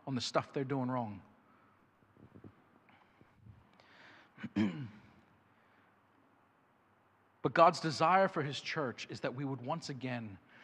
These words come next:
become the aroma of the knowledge of him to people who are dying in this world.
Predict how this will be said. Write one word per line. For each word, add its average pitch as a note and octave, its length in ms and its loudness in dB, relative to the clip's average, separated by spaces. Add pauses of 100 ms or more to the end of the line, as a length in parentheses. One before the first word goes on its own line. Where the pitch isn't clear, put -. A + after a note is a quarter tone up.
(220)
become C#3 360 -4
the C3+ 140 -2
aroma C3 680 0
of - 140 -12
the A2 80 -6
knowledge A2+ 640 2
of A#2 120 -10
him G#2 360 -6 (400)
to B2 80 -8
people C#3+ 640 -4 (680)
who A2+ 80 -6
are A2 60 -2
dying A2 400 0
in G#2 100 -6
this G2+ 180 -10
world. E2+ 200 -8